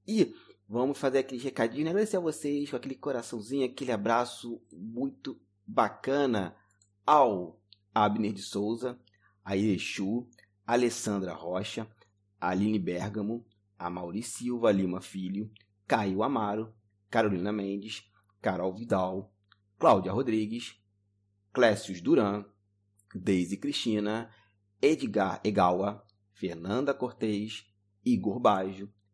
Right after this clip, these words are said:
Janaína Vieira, Lara Prado, Leandro Gomes, Lucas Domingos, Lu Bento, Luiz Silva, Marina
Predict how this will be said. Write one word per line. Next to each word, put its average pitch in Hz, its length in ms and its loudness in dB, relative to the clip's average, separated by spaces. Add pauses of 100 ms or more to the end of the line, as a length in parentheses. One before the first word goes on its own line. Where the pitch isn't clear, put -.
(140)
Janaína 90 560 -4
Vieira, 107 640 -2 (340)
Lara 80 360 -4
Prado, 104 560 2 (420)
Leandro 104 460 0
Gomes, 98 680 -2 (300)
Lucas 95 540 0
Domingos, 107 760 0 (380)
Lu 98 340 4
Bento, 113 600 2 (200)
Luiz 98 360 -6
Silva, 107 560 -4 (260)
Marina 104 640 0